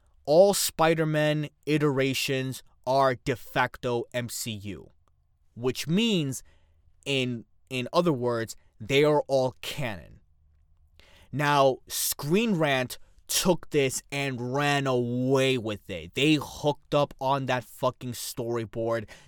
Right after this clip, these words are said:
They hooked up on that storyline, and they just fucking roared that motherfucker until the wheel fell off, you know? And then it wasn't until after Screen Rant was getting way too ahead of themselves,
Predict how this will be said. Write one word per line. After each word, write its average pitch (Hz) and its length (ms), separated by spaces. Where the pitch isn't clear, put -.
They 127 140
hooked 131 420
up 123 160
on 123 140
that 110 160
storyline, 113 760
and 117 240
they 143 180
just 127 320
fucking 113 480
roared 139 480
that 151 120
motherfucker 139 500
until 131 220
the 120 40
wheel 120 320
fell 113 380
off, - 420
you 107 160
know? 107 320
And 120 260
then 170 420
it 131 160
wasn't 156 340
until 143 580
after 156 440
Screen 131 420
Rant 120 260
was 117 440
getting 113 580
way 135 180
too 127 280
ahead 113 220
of 147 100
themselves, 113 580